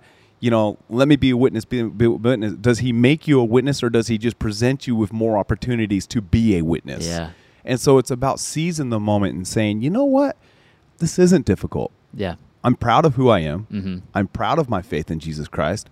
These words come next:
Speaker 1: I'm proud of that in all my flaws, I'm still following the perfect one." <laughs>
Speaker 2: Yeah.
Speaker 1: You know, I'm proud of it. And since I'm proud of it, I'm like the Apostle Paul, I'm not ashamed of the gospel.
Speaker 2: Amen.
Speaker 1: And so if I'm the drive-thru at Crystal's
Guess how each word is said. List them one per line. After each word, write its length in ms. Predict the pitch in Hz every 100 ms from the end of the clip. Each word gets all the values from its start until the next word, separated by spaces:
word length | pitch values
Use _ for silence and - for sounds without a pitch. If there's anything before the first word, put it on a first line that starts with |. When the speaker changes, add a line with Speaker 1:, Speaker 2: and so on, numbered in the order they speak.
| _ _ _
Speaker 1:
I'm 140 | 98 208
proud 340 | - 120 160
of 200 | 139 110
that 340 | 104 95 85 - _
in 140 | 110 107
all 180 | 113 120
my 160 | 110
flaws, 420 | 92 98 76 92 98
I'm 120 | 90
still 260 | - 120
following 500 | 101 - 92 110 110 95
the 80 |
perfect 460 | - - 110 117 -
one." 300 | 85 80 117 -
<laughs> 120 | -
Speaker 2:
Yeah. 360 | - 104 123 92 127
Speaker 1:
You 180 | 135
know, 240 | 123 120 - - - -
I'm 180 | 101 127
proud 360 | - 131 190 170
of 140 | 101
it. 220 | 98 90 -
And 440 | 120 117 113 110
since 240 | - 180 196
I'm 200 | 185 165
proud 260 | - 262 233
of 100 | 131
it, 100 | 123
I'm 280 | 120 117 120
like 300 | 131 - 131
the 60 |
Apostle 320 | 127 143 135 135
Paul, 200 | 143 64
I'm 120 | 82
not 200 | 87 110
ashamed 340 | 117 - 160 156
of 100 | 92
the 60 |
gospel. 480 | 85 69 - - 80 87
Speaker 2:
Amen. 280 | 90 87 82
Speaker 1:
And 100 | 95
so 140 | 120 117
if 100 | 117
I'm 180 | 139
the 100 | 143
drive-thru 460 | 120 113 127 - 135
at 60 | 107
Crystal's 560 | - 131 - 170 170